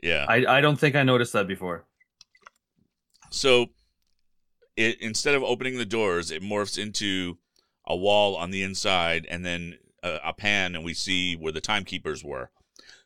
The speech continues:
Speaker 1: They're still broken. <laughs> You know, they're still, um, there's still
Speaker 2: Aw,
Speaker 1: a head
Speaker 2: that
Speaker 1: on
Speaker 2: one
Speaker 1: the
Speaker 2: guy
Speaker 1: floor.
Speaker 2: lost his head.
Speaker 1: Yeah.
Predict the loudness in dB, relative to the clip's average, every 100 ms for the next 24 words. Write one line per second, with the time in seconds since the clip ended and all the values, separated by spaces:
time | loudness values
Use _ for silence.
0 | -4 -2 2 4 4 4 0 0 -6 -10
1 | _ _ _ _ -20 -20 -20 -8 -4 -2
2 | -2 -2 -2 0 2 2 -2 -16 -20 -20
3 | -20 -12 2 4 4 0 -4 -12 _ _
4 | _ _ _ _ _ _ _ _ _ _
5 | -14 -4 0 2 4 4 6 6 6 6
6 | 6 6 4 2 4 4 4 0 -8 0
7 | 4 4